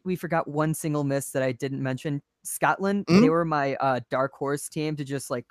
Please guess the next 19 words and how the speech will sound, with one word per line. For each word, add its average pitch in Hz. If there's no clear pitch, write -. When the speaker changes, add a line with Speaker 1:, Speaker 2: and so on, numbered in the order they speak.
Speaker 1:
fly 135
through 139
everything. 175
Didn't 170
make 147
it 131
out. 117
And 165
that 220
would, 320
they 202
didn't 240
make 302
it 139
out 170
on 165
a 139
very 139
specific -